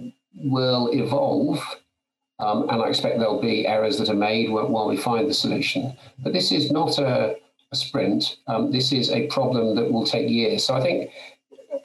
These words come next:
I, I'm, I'm actually more focused on, on defining and making clear what the problem is, rather than necessarily looking at solutions at this point.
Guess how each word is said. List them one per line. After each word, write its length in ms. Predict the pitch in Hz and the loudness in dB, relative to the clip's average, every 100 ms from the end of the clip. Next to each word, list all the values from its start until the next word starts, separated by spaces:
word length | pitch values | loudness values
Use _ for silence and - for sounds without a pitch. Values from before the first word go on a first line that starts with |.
| _ | _
I, 140 | - - | -4 0
I'm, 160 | - 170 | 0 0
I'm 240 | - 151 | 0 0
actually 320 | 147 - 151 | 0 0 2
more 220 | 143 147 | 2 2
focused 440 | 135 135 131 127 - | 0 0 0 0 0
on, 420 | 117 113 110 - | 2 2 0 0
on 340 | 113 110 110 95 | 0 0 0 0
defining 760 | 117 - 120 120 113 110 110 | 0 0 0 2 2 2 2
and 500 | 104 104 107 104 - 139 | 2 2 2 0 0 0
making 420 | 107 98 110 101 | 0 0 0 -2
clear 280 | - 120 107 | 0 0 2
what 180 | 98 - | 0 0
the 100 | 95 | -2
problem 380 | 127 113 107 | -2 0 0
is, 320 | 95 95 - - - - _ | 0 0 -2 -6 -18 -20 _
rather 320 | 110 110 110 | -2 0 0
than 160 | 110 110 | 2 2
necessarily 640 | 113 - 110 117 101 98 | 0 0 0 0 2 2
looking 220 | 95 - | 0 0
at 80 | - | 0
solutions 500 | - 104 101 - 101 | 0 0 0 -2 -2
at 160 | 110 - | -2 -2
this 140 | 101 | -2
point. 480 | - - - - | -4 -4 -2 -4